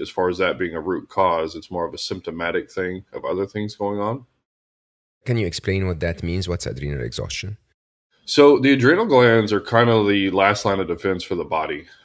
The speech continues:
Speaker 2: Yeah.
Speaker 1: Um, adrenaline comes from them, and essentially everything in our world is a stress factor on the adrenal glands.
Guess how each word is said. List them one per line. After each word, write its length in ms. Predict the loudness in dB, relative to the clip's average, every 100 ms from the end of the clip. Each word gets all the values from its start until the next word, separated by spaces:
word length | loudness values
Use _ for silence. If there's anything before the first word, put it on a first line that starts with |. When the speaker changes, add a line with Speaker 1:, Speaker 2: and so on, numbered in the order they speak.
| -8
Speaker 2:
Yeah. 280 | -4 -2
Speaker 1:
Um, 120 | -2 -2
adrenaline 720 | 0 4 4 6 2 0 -4
comes 340 | -4 -2 -4
from 380 | -4 -2 -2 -2
them, 320 | -6 -8 -10 -14 _ _ _ _ _ _ _
and 680 | -2 0 0 0 -2 -6 -10 _ -8
essentially 600 | -2 -2 0 -2 -2 0
everything 500 | 0 2 0 0 -2
in 60 | -2
our 180 | -2 -2
world 520 | 0 0 0 -2 -8 -14 -6
is 200 | -4 -2
a 140 | -4
stress 420 | -6 -4 -2 -2
factor 560 | -6 -8 -8 -8 -8 -6
on 220 | -6 -6
the 80 | -10
adrenal 380 | -8 -10 -8 -10
glands. 560 | -12 -16 -16 -16 -16